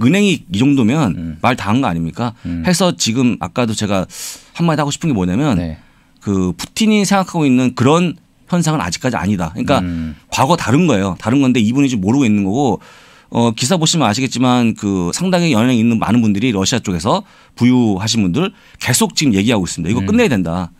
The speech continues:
Speaker 1: 이거 말이 안 된다. 너무 경제가 망가지고 있고 어려워지고 있다." 해서 제가 보기에는 지금 푸틴이 버티고 있지만 이미 경제적으로 보게 되면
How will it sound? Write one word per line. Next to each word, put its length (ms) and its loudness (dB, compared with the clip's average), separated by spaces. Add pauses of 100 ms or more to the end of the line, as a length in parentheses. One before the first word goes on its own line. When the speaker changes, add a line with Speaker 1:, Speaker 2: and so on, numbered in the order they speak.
(320)
Speaker 1:
이거 140 -2
말이 180 0
안 140 0
된다. 220 -2
너무 180 2
경제가 280 0
망가지고 420 -2
있고 360 -2
어려워지고 360 2
있다." 260 -8 (720)
해서 100 0
제가 220 2
보기에는 460 2
지금 240 0
푸틴이 280 -4
버티고 340 -2
있지만 400 0 (580)
이미 440 2
경제적으로 760 0
보게 240 -2
되면 340 0